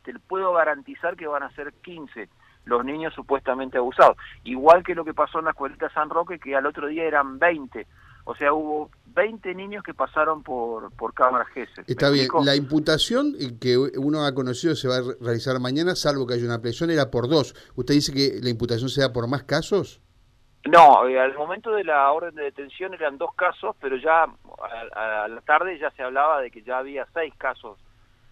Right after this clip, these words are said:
Speaker 2: O,
Speaker 1: este, de
Speaker 2: o
Speaker 1: abuso
Speaker 2: sea, lo que
Speaker 1: sexual
Speaker 2: usted
Speaker 1: y
Speaker 2: dice
Speaker 1: o-
Speaker 2: es que este caso original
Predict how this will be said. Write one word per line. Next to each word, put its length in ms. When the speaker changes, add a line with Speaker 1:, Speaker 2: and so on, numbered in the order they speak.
Speaker 2:
O, 60
Speaker 1:
este, 240
de 80
Speaker 2:
o 40
Speaker 1:
abuso 140
Speaker 2:
sea, 120
lo 120
que 60
Speaker 1:
sexual 200
Speaker 2:
usted 60
Speaker 1:
y 40
Speaker 2:
dice 180
Speaker 1:
o- 40
Speaker 2:
es 180
que 280
este 380
caso 300
original 720